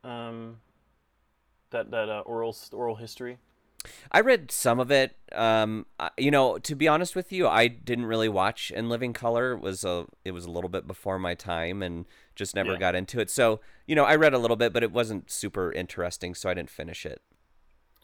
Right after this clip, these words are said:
Speaker 1: There's, I, I get the vibe from Keenan that he was really putting it to television at the time, 'cause Fox was such a brand new
Speaker 2: Yeah.
Speaker 1: studio, and, um, and I didn't know this, but they were primarily, like, black.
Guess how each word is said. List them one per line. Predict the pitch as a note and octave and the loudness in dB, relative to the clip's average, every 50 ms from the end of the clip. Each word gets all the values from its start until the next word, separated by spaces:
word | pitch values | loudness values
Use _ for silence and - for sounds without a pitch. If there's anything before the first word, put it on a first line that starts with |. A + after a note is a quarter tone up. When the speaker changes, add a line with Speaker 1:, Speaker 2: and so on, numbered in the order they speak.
| _ _ _ _ _ - | _ _ _ _ _ 4
Speaker 1:
There's, | C#3+ C#3+ D#3+ E3 D3+ - - - _ _ C#3+ C#3 - | 6 6 6 6 2 -2 -10 -18 _ _ -8 -6 -4
I, | D3 C#3 C#3+ C#3 - - - | -2 -2 -2 -4 -6 -8 -8
I | C#3 | -6
get | C3+ E3 D#3+ | -6 -4 -4
the | - D3+ | -4 -2
vibe | A#2 A#2+ A#2 A2+ A2+ A2+ A2+ A2+ | 0 2 4 4 4 2 0 -2
from | - B2 A2+ G#2+ G#2 | -6 -8 -6 -6 -8
Keenan | - - - A#2+ A2 G#2+ G#2+ G#2 G#2 G#2 G#2 - _ _ _ _ | -10 -10 -10 -8 -8 -8 -8 -8 -10 -12 -12 -16 _ _ _ _
that | A#2+ A2+ A#2+ A2 G#2+ G2+ F#2+ - _ _ _ _ _ _ _ _ _ _ _ _ _ _ _ _ | -14 -8 -6 -4 -4 -4 -4 -6 _ _ _ _ _ _ _ _ _ _ _ _ _ _ _ _
he | _ - - C#3 C#3 | _ -4 -2 0 0
was | C3 A#2 | 0 0
really | A#2+ B2 A#2+ A#2 A2+ G#2 | -2 -2 -2 -2 -4 -6
putting | - - - B2 A2 G#2+ G#2+ | -8 -10 -6 -6 -6 -4 -6
it | G#2+ G#2+ - - | -8 -10 -12 -12
to | - - A2+ G#2+ G#2+ G#2+ G#2+ G#2+ G#2+ G2+ G2+ | -10 -8 -8 -6 -6 -6 -6 -8 -8 -10 -12
television | - - A2 G#2+ G#2+ G#2 A2+ A2+ A#2 B2 B2+ C3+ C3+ - _ _ _ - | -6 -4 -2 -2 -2 -4 -6 -8 -8 -8 -10 -12 -14 -18 _ _ _ -12
at | B2+ A#2+ | -12 -12
the | - - | -10 -10
time, | C#3 C3 C3 C3+ C#3 - | -8 -6 -6 -8 -8 -8
'cause | - A2+ - | -8 -10 -6
Fox | - - B2 A2+ A#2 - - | 0 4 4 4 4 2 -4
was | A#2+ - | -8 -6
such | - A2+ - | -6 -6 -6
a | A2+ | -8
brand | F#2+ - A2 G#2+ G#2+ G#2+ G#2 | -8 -6 -6 -4 -4 -4 -6
new | G#2 G#2 G#2 G#2 G#2 G2+ G2 G2 - _ _ _ | -6 -6 -6 -6 -6 -6 -8 -10 -14 _ _ _
Speaker 2:
Yeah. | F#2+ F#2+ F2+ D#2 D2+ - - - _ _ _ | -4 -2 -2 -2 -4 -6 -12 -20 _ _ _
Speaker 1:
studio, | - - - - - A#2 A2+ A2 A2 A2 G#2+ G#2+ G#2+ G#2+ G#2+ G#2+ G#2 | -20 -18 -14 -8 -6 -4 -4 -2 0 0 0 2 0 0 0 -2 -4
and, | G2+ G2+ G2 F#2+ F#2+ _ _ | -6 -8 -12 -14 -16 _ _
um, | G#2+ G#2 G2 F#2+ F#2+ F#2+ - - _ _ _ _ _ _ _ _ _ _ _ _ _ - | -16 -14 -14 -14 -14 -16 -20 -20 _ _ _ _ _ _ _ _ _ _ _ _ _ -2
and | B2+ A#2+ | 0 4
I | C3 | 4
didn't | F#3 A#3 G#3 | 4 4 4
know | G3+ A3+ | 4 2
this, | G3+ - - | 2 0 -2
but | C3 | -2
they | A#2 D#3 | -2 -2
were | D3 | -2
primarily, | C3 - - D3 C3 B2+ A#2+ B2 D3 F3 D3+ | -2 -2 0 0 2 2 0 -2 -4 -2 -2
like, | A#2+ G#2+ G2 G2 | -2 -4 -6 -8
black. | - G2+ G2 G2+ A2+ D3+ E3+ - - | -12 -12 -12 -10 -10 -12 -12 -16 -20